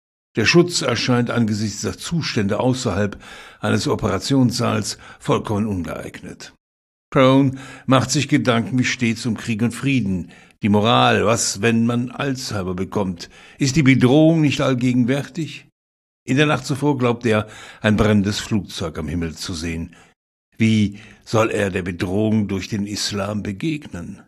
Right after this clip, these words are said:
Die Insignien des Aufstiegs, Squash in der Freizeit und Mercedes fünfhundert S L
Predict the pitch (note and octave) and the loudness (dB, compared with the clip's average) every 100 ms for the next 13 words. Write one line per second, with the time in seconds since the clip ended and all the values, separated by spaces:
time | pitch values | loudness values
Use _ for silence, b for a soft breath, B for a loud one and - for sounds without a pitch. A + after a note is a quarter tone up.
0 | _ _ _ _ _ B B B A#2+ A2+ | _ _ _ _ _ B B B 2 4
1 | D#3+ D#3 F#3+ F#3 D#3+ B2 C3 B2+ - F#2 | 0 2 2 4 2 0 0 0 -2 -8
2 | - - - _ _ - - D3+ C#3 - | -8 -10 -10 _ _ -10 -2 0 0 -2
3 | - - - D#3 C#3+ C3 B2+ B2 B B | -6 -8 -6 -2 -2 0 -2 -2 B B
4 | B B B2 A#2 G#2 A#2 G#2+ D3 D3 C#3 | B B 2 2 2 0 0 2 2 2
5 | C3 B2+ A#2 C#3+ B2+ B2 - - C#3 C3+ | 0 0 0 2 0 0 -4 -2 0 0
6 | A#2+ | 0